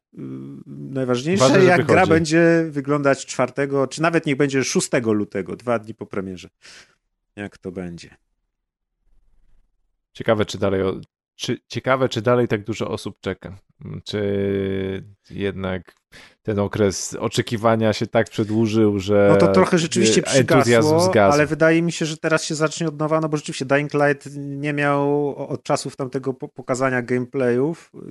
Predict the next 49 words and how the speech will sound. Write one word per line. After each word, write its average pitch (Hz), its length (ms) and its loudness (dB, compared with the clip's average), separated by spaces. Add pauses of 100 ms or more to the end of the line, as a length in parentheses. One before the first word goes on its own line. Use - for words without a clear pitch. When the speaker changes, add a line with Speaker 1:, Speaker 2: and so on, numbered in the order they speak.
Speaker 1:
nie 139 160 -10
miał 143 120 -4
żadnej 135 300 0
promocji, 101 520 -2
nie? 98 200 -10
Bo 104 420 -6
jednak 104 180 -4
Speaker 2:
Mhm. 113 140 -4
Speaker 1:
się 117 160 -10
zamknęli 107 420 -6
w - 40 -16
studiu 123 440 -6
i 110 300 -6
stwierdzili, 110 440 -8
robimy, 117 440 -4
nic 113 240 -10
nie 113 100 -6
gadamy. 104 420 -2 (420)
Więc 131 140 -2
rzeczywiście - 360 -4
Speaker 2:
Mhm. 123 80 2
Speaker 1:
dlatego 123 340 -4
wydaje 120 240 0
mi 120 60 -4
się, 117 140 -12
że 113 140 -10
no, 113 180 -8
każdy 113 300 -6
może 107 240 -8
mieć, 101 220 -10
to 104 100 -8
jest 101 120 -8
słuszne 120 380 -6
wrażenie, 98 480 -4
że, 95 340 -8
że 98 160 -10
ten 101 180 -8
entuzjazm 101 680 -12 (160)
upadł, 123 360 -8
ale 139 200 -6
myślę, 139 240 -10
że 131 80 -10
teraz 131 300 -2
jak 117 140 -8
zaczną, 117 300 -4
mają 113 160 -2
trzy - 200 -12
miesiące, 110 480 -6
żeby 101 300 -6